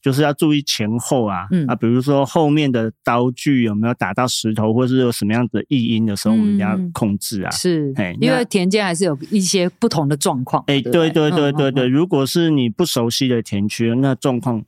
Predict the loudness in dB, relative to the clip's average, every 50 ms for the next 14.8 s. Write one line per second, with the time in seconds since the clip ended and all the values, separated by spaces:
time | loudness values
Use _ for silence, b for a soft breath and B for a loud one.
0 | _ _ -2 -2 -2 -2 _ -2 -2 -2 -2 -2 -2 -2 0 0 0 -2 -2 -2
1 | -2 -2 0 0 2 0 0 0 0 -2 -2 -4 -10 _ _ _ _ _ _ 0
2 | 0 2 2 2 0 0 0 0 0 0 -2 -4 _ -14 -12 -10 -8 -6 -6 -4
3 | -2 0 0 0 0 0 0 -2 -2 -2 -2 -2 -2 0 0 0 -2 -2 -2 -4
4 | -6 -6 -10 -14 _ _ -6 -4 -2 -2 -2 -2 -2 -2 -2 -2 -2 -2 -2 0
5 | 0 0 0 0 -2 -2 -2 -2 -2 -2 -4 -6 -10 -14 -12 -4 -2 0 0 2
6 | 0 0 0 0 0 -2 -2 -4 -6 -8 -10 -6 -2 -2 0 0 0 0 -2 -4
7 | -4 -6 -6 -6 -8 -10 -10 -10 -10 -10 -6 -4 -2 -2 -2 -2 -2 -4 -4 -4
8 | -8 -6 -4 -4 -2 -2 -2 -2 -4 -6 -8 _ _ _ _ _ -6 -4 -4 -4
9 | -4 -4 -2 -2 -2 0 0 -2 0 0 0 -2 0 -2 -4 -4 -2 -4 -4 -2
10 | 0 0 0 0 -2 -4 _ _ _ _ -4 -2 0 0 2 2 0 0 -2 -2
11 | -4 -4 -4 -2 -2 -2 -2 -2 -2 -2 -2 -2 -2 -4 -6 -10 -16 -20 _ _
12 | _ _ _ -4 -4 -4 -2 0 0 2 2 2 2 0 0 0 0 0 0 0
13 | 0 0 0 0 -2 -2 -6 -10 _ _ -2 -2 -2 0 -2 -4 -4 -2 -2 -4
14 | -4 -4 -4 -6 -6 -6 -4 -2 -2 0 0 0 0 -2 -2 -4